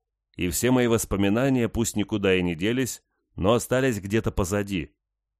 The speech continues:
словно в каком-то тумане спрятались. Так вот, как я попался-то?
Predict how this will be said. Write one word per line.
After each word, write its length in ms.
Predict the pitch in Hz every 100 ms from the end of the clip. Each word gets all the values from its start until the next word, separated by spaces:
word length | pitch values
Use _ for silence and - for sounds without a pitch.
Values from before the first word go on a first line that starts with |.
| _
словно 420 | - 87 85 85
в 60 | -
каком-то 440 | 95 98 92 92
тумане 540 | - - 113 113 82
спрятались. 720 | 76 - 85 78 76 71 - - _ _ _ _ _ _ _ _ _ _ _ _
Так 200 | 107 107
вот, 300 | 90 67 - - _ _ _
как 240 | - 104 107
я 80 |
попался-то? 720 | 104 110 110 85 - - 67